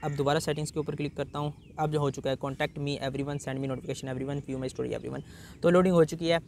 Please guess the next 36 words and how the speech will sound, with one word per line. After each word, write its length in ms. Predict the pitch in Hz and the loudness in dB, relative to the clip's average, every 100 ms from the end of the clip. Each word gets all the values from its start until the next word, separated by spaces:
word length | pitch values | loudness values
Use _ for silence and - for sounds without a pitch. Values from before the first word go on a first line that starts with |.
| - - 175 | -12 -8 -2
तीनों 180 | 180 | 2
के 60 | 196 | 2
तीनों 200 | 175 180 | 0 -2
everyone 360 | 165 165 165 165 | 0 2 2 2
हो 100 | 160 | 0
चुके 180 | 165 170 | -2 -4
हैं। 80 | |
से-, 380 | 165 - - 175 | -4 -6 -4 -4
see 260 | 170 - 185 | -4 -2 2
my 120 | 190 | 2
notification 440 | 170 165 170 165 | 2 -2 -4 -2
में 120 | 170 165 | 0 0
आपने 180 | 160 | 0
चेक 240 | 160 170 151 | 0 0 0
कर 140 | 165 | 0
देना 180 | 156 160 | 2 2
है, 60 | 160 | 0
से-, 440 | - 160 156 156 | -2 -4 -2 -4
see 160 | 151 156 | -2 -2
my 100 | 156 | 0
location 280 | 156 - | 0 -2
में 140 | 160 151 | -2 -2
आपने 180 | 139 147 | -2 0
ghost 220 | 139 139 | 0 0
mode 120 | 143 | -2
को 140 | 147 147 | -2 0
on 200 | 147 143 | -4 0
ही 60 | 156 | 0
रखना 260 | 151 151 | 0 -2
है। 120 | 143 - - - - - | -4 -6 -12 -20 -18 2
वापस 320 | 143 156 190 180 | 6 6 4 2
आना 140 | 170 | 2
है, 60 | 165 | 4
वापस 360 | 147 175 170 | 4 2 -2
आना 140 | 151 | 0
है। 100 | 156 | 0